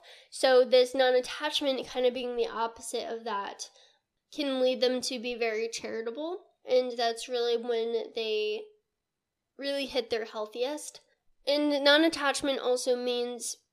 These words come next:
being non-attached to this hoarding of their energy. So kind of just going with the flow with things, not needing all the time to themselves, but kind of being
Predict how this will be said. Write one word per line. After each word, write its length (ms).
being 260
non-attached 1000
to 460
this 180
hoarding 460
of 120
their 160
energy. 520
So 580
kind 320
of 120
just 280
going 380
with 120
the 80
flow 360
with 140
things, 480
not 360
needing 580
all 220
the 80
time 320
to 100
themselves, 720
but 140
kind 220
of 80
being 180